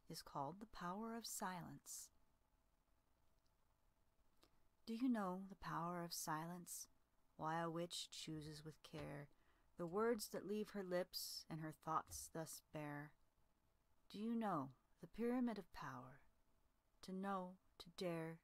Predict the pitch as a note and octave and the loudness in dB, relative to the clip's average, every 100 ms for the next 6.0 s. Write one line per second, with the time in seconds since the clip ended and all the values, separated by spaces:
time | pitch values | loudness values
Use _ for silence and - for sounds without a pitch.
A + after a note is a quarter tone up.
0 | _ _ - D#3+ E3+ E3+ D#3 D#3 D#3+ - | _ _ -12 -8 -4 -2 -2 -6 -10 -16
1 | - - _ _ _ - - A3+ - - | -20 -20 _ _ _ -18 -6 -6 -4 -4
2 | B3 B3 A#3 D#3 C#3+ C#3+ D3+ D3+ E3 C#3+ | 0 2 2 0 -2 -4 -4 2 4 4
3 | C3 C3 - _ _ - - _ _ _ | 2 -4 -16 _ _ -20 -20 _ _ _
4 | F3 - E3+ G3+ G3+ D#3 - E3 D#3 F#3 | -6 -4 -2 0 0 -2 -8 -6 -4 -2
5 | G#3+ G3 - E3+ E3+ - G3 G3+ E3+ | 0 -2 -2 -2 -2 -4 0 2 2